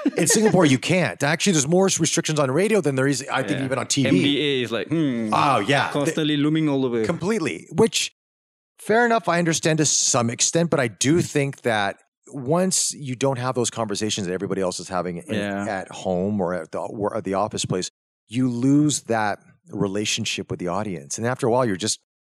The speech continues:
Speaker 2: cracking jokes and repeating the same stuff over and over again because there's nothing else you can talk about.
Speaker 1: That's right. The public are so woke and smart nowadays that they can call your bluff. You know, like, for example, like, if, if they read the news and they see on the newspaper, like,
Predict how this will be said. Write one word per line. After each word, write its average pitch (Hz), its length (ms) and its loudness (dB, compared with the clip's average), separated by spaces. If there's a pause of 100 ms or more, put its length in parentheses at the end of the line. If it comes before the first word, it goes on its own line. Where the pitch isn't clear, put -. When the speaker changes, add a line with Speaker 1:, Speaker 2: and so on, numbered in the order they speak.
(140)
Speaker 2:
cracking 113 360 -2
jokes 101 340 0
and 92 100 -2
repeating 110 300 -2
the 92 100 -2
same 104 240 -2
stuff 104 300 -2
over 92 200 0
and 87 80 0
over 117 200 0
again 85 300 -6
because 90 280 -6
there's 98 140 -8
nothing 107 200 -4
else 95 160 -2
you 98 60 -4
can 87 80 -4
talk 107 220 -6
about. - 260 -8
Speaker 1:
That's - 160 -8
right. 107 240 -2 (720)
The 175 140 -2
public 208 440 -2
are 131 160 -2
so 170 240 -2
woke 147 340 0
and 110 300 -4
smart 147 300 -2
nowadays 127 340 -2
that 107 120 -4
they 117 60 -6
can 120 160 -4
call 160 180 -2
your 104 100 0
bluff. 95 420 -4 (460)
You 123 80 -4
know, 117 40 -2
like, 110 140 -2
for 123 80 -4
example, 120 340 -2
like, 113 160 -2
if, 113 80 -10
if 127 200 -4
they 127 140 2
read 139 180 0
the 120 80 0
news 135 540 0
and 107 420 -2
they 117 80 -2
see 131 300 -4
on 120 80 -2
the 117 60 0
newspaper, 123 460 -2
like, 104 180 -4